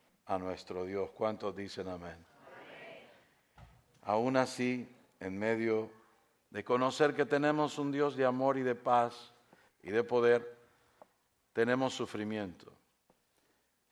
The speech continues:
Suceden cosas que nosotros catalogamos como atroces, inimaginables, horrores alrededor de toda la tierra. Y a veces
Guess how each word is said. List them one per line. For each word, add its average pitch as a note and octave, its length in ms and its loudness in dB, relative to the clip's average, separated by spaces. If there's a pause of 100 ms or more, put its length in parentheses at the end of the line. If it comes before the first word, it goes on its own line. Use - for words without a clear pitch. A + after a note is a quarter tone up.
(140)
Suceden C3+ 600 2
cosas C3 600 0 (220)
que G#2 120 -6
nosotros A2+ 760 -4 (840)
catalogamos G#2+ 720 4
como G2 420 -6
atroces, A2 840 -4
inimaginables, G#2 1120 -4 (960)
horrores B2 880 4 (1000)
alrededor G#2+ 640 0
de G#2+ 140 -2
toda A2+ 280 2
la G#2+ 160 4
tierra. F2+ 420 -8 (2250)
Y G#2 60 -4
a G2+ 80 2
veces A#2 680 -2